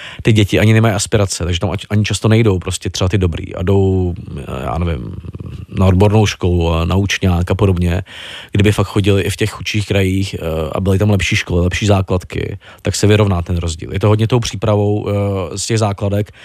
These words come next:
a tím, že tam nemají takový aspirace ty lidi, jo, eh, nebo ty studenti.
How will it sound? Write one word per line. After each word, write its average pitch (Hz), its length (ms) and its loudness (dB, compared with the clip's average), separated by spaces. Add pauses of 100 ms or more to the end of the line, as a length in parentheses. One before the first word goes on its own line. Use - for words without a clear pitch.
(300)
a 101 60 -2
tím, 104 120 -2
že 101 100 2
tam 113 140 4
nemají 107 220 4
takový 104 260 0
aspirace 95 440 -2
ty 90 100 -6
lidi, 78 300 -4
jo, 76 140 -6 (160)
eh, 87 340 2
nebo 90 160 2
ty 92 100 -2
studenti. 82 640 -2